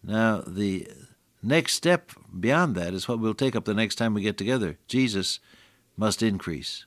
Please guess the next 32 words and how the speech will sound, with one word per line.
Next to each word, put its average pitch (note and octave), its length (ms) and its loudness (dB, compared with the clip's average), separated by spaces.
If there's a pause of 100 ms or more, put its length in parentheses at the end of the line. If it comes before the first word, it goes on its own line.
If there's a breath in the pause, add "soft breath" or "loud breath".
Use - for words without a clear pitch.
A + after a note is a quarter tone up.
Because A2+ 320 0
God C#3+ 220 6
has A#2+ 160 4
given E3 320 6
me A2+ 100 4
all G2 220 4
this, G2 300 -2 (480 soft breath)
Jesus C3 500 4
must F#2 220 -2
increase, - 640 -6 (720)
and - 120 -14
I F2+ 140 -2
must D#2 240 -4
decrease. - 600 -10 (880 soft breath)
The F#2 80 -4
way F3 480 8
to C#3+ 160 2
reflect C3+ 640 4
gratitude A#2+ 760 4
for A2+ 260 2
what G#2 280 0
God C#3 220 4
has G#2 140 2
given C#3 320 8
you B2+ 220 4
is G#2+ 140 0
to A2 100 -2
point D#3+ 320 2
straight D3+ 380 0
to B2+ 80 -2
the A#2+ 100 2
Lord B2 520 6